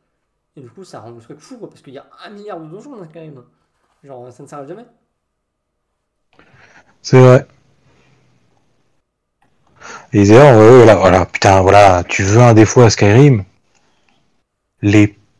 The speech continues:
Speaker 2: putains de ruines d'O M R qui sont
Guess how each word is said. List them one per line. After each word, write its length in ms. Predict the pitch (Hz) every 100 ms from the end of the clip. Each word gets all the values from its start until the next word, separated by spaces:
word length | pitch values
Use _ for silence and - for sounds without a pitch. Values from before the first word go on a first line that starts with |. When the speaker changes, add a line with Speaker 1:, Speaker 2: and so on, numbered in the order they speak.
| _
Speaker 2:
putains 840 | 170 160 143 127 _ _ 156 147 135
de 160 | 117 113
ruines 600 | 110 120 131 147 127 110
d'O 260 | 110 123
M 160 | 135 135
R 320 | 139 143 123
qui 160 | - -
sont 200 | -